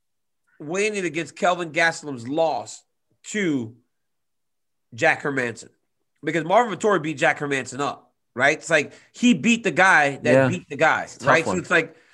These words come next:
Speaker 1: it's like, it's, it's hard to, to weigh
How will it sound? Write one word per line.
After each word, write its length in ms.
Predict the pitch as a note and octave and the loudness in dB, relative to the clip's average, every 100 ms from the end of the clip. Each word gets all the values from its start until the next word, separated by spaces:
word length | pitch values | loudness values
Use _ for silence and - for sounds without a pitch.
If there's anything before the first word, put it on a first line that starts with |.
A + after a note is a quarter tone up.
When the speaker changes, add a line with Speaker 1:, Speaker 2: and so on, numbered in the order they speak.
| - - | -20 -4
Speaker 1:
it's 200 | E3 E3 | -2 2
like, 160 | F#3+ F3 | 2 2
it's, 180 | F3 - | -6 -4
it's 140 | D#3 | 0
hard 320 | D#3 G3+ G#3+ | 6 8 6
to, 140 | G#3+ F3+ | 4 0
to 200 | C#3+ E3 | 4 2
weigh 720 | D#3 F3 G3 E3+ D3 D3 C3+ | 4 4 6 6 4 2 -2